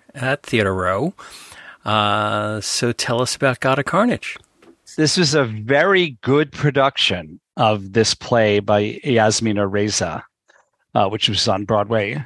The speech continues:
Speaker 2: a number of years ago. And this is a production of what is now called Theater Breaking Through Barriers. Uh, started out,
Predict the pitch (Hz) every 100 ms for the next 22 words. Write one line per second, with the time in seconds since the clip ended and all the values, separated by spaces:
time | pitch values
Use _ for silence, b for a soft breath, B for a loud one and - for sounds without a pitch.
0 | - 151 110 110 110 104 110 107 113 113
1 | 117 143 - 143 127 - 120 110 120 117
2 | 113 - 113 113 113 101 - B _ _
3 | - 127 123 113 123 131 139 - 127 117
4 | - 139 143 139 104 110 123 123 127 113
5 | - 110 110 98 107 110 113 101 87 87
6 | 104 110 - - b b b b - 107
7 | 104 - - - 143 147 127 123 131 127